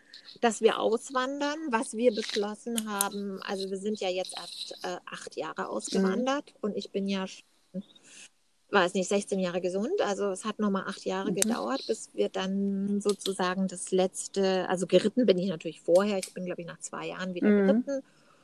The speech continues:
Speaker 1: Und, äh, dann habe ich diese Bücher geschrieben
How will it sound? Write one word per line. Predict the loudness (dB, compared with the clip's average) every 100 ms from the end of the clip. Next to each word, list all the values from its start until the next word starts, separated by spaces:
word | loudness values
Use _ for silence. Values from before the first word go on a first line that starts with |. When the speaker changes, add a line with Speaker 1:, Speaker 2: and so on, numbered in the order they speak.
| _ _ _ -6 4
Speaker 1:
Und, | 6 6 4 0 -4 -8 -6
äh, | -6 -6 -6
dann | -6
habe | -8
ich | -10
diese | -10 -8
Bücher | -4 -2 0
geschrieben | 0 -2 -2 -2 -4